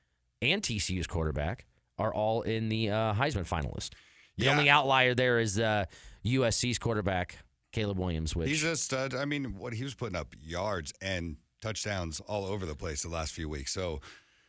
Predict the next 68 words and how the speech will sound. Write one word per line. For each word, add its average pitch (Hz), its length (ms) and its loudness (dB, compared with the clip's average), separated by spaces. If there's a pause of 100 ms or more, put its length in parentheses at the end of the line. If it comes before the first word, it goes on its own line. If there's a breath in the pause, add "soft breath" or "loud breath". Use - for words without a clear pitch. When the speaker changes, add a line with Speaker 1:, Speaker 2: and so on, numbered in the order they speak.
(260 loud breath)
Speaker 2:
I, 131 320 -2
I 127 220 4
honestly 143 380 0
think 131 180 -2
it's 117 100 -2
gonna 107 160 -2
be 95 160 -4
a 87 40 -2
T 90 180 -4
C 92 140 -4
U 87 100 -4
Georgia. 69 320 -8 (580)
I 95 140 0
think 98 480 -4
Speaker 1:
You 123 120 0
think 170 180 0
T 139 100 2
C 127 120 2
U's 127 100 0
gonna 123 140 0
beat 113 100 2
Michigan? 120 400 0
Speaker 2:
Yeah. 82 240 -2 (160)
Speaker 1:
See, 98 120 0
I 90 60 2
don't 80 140 -2
think 73 160 -2
so. 57 180 -2 (220)
Speaker 2:
I 101 60 -2
Speaker 1:
And 120 100 4
I - 60 6
Speaker 2:
think 196 100 4
Speaker 1:
don't - 20 4
wanna 120 120 4
Speaker 2:
too. 117 60 4
Speaker 1:
ru-, 127 60 6
I'm 160 80 4
not 143 140 4
rooting 160 180 6
Speaker 2:
It's 127 100 2
Speaker 1:
for 123 100 0
Michigan 120 320 2
in 98 60 2
Speaker 2:
and - 120 4
Speaker 1:
any - 80 6
Speaker 2:
I'm - 60 4
Speaker 1:
sense 135 180 2
of - 80 4
the - 60 4
Speaker 2:
just, - 20 4 (100)
Speaker 1:
word. 139 160 0
Speaker 2:
this 170 260 2
is 170 220 0
not 139 260 -2
going 160 220 -2
off 147 160 -4
of 98 120 -6
stats. 151 440 -2
This 127 200 -2
is 110 120 -2
just 117 240 -2
going 117 200 -2
off 104 160 -2
of 101 60 -4
my 95 200 -2
eyes 101 320 0
and 95 100 -4
watching 95 540 -4